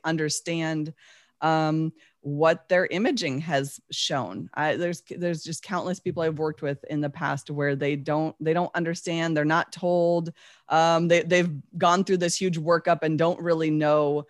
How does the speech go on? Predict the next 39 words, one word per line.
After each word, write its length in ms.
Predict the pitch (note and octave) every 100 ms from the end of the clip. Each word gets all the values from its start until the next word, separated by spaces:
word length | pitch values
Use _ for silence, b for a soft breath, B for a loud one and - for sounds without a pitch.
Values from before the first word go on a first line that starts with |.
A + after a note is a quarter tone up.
| b b b
uh, 440 | - D3+ D3 C#3+ C#3+
what, 600 | - C#3 D3 F3+ G3 -
what 220 | D#3 G3
is 160 | A#3 G3
going 360 | E3+ D#3+ D#3+
on. 280 | D3+ D3 D#3
They're 160 | D3+ D3+
just 220 | D3+ -
told, 240 | D#3+ D#3 D#3
"Oh, 100 | F#3+
well, 160 | F#3
you're 120 | F3+ E3
not 220 | D#3 D3+
a 60 |
surgical 420 | D3 D3 D3 C#3 C#3
candidate," 460 | C3 B2 C3+ A2 _ _ _ _
but, 180 | F3 E3+ -
but 160 | F3
not 300 | E3+ F#3 F#3+
really, 480 | E3+ E3 E3 E3 D#3+ b b b -
um, 520 | D3+ D3 C#3+ C#3+ C#3+ - _ _ - -
the 100 | F#3+
rest 220 | F3+ -
of 60 | F3+
the 60 |
process 460 | F3 E3 D3+ D3 D3
isn't 320 | - D3+ D3
illuminated. 580 | D3 D3 C#3+ C3+ C#3+ C#3
So 160 | - D#3+
that's, 300 | D#3+ D#3+ - G2
that's 260 | D#3 F#3 G3+
what 140 | F#3
this 160 | E3 E3
is 120 | D#3
about, 400 | D3 C#3 C#3 -
is, 320 | C#3 C#3 C#3 -
is 220 | C#3+ C#3+
me 400 | D3+ D#3 D#3 D#3 b b b D3
guiding 600 | D#3 D3+ D#3+ E3 E3